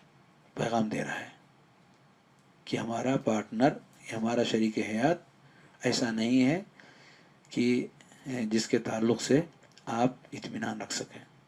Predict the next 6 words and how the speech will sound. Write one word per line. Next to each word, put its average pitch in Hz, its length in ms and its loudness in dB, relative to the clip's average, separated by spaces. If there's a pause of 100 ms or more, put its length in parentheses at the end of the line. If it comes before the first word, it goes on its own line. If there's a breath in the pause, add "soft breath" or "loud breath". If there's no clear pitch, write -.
(2000)
तो - 60 -6
ये 131 160 4
बहुत 127 320 6
अहम 156 260 2
मामला 143 320 0
है। - 160 -14